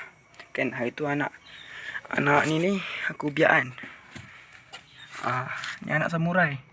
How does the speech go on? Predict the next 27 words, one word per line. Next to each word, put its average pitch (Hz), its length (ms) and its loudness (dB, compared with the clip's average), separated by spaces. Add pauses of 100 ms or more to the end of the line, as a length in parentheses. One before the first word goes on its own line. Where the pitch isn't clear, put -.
(720)
Anak - 160 -6
samurai. 151 400 2 (1200)
Ah, - 560 -4 (320)
umur 175 400 6
dia 196 240 6
dah 175 240 4 (160)
sebulan 160 400 0
dah, 156 160 0 (320)
tapi 156 160 -10
kecil-kecil - 640 -10
lagi. 147 320 -4 (720)
Pasal 147 560 0 (160)
bagi 147 240 -2
makan 147 560 -2
B 143 160 -6
B - 80 -8
S 156 160 -2
pun 180 160 -4
tak - 160 4
banyak 156 240 2
kan. 156 160 -2 (600)
Sebab - 320 -4
nak 135 200 0 (200)
cover 147 400 4
untuk 147 400 -4
sembilan 143 400 -2
pair. 156 240 -6